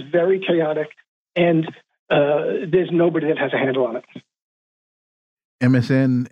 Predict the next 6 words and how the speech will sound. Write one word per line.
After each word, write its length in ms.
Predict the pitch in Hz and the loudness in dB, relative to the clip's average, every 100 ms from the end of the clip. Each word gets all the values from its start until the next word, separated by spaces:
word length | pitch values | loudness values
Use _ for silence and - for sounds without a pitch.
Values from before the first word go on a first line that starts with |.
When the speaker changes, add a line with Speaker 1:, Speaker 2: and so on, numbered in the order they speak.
| - | -6
Speaker 2:
has 340 | 113 123 107 | -4 -2 0
a 320 | 107 104 101 - _ _ | -2 -2 -6 -14 _ _
story. 580 | - - 127 123 117 120 - | -8 0 2 2 0 -4 -2
New 260 | 117 156 | 0 2
poll 340 | 170 - 170 147 | 0 0 0 0
shows 600 | - 151 147 147 151 | -2 -2 0 0 -2